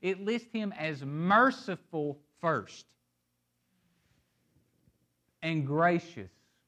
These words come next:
And look here what it says. "He's slow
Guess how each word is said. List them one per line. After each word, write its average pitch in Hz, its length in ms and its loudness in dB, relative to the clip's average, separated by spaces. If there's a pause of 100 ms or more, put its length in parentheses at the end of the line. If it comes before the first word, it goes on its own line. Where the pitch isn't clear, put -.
(1000)
And 143 120 -4
look 156 120 -4
here 156 140 -2
what 143 120 2
it 131 100 -10
says. 131 280 -4 (320)
"He's 165 300 -2
slow 214 1160 2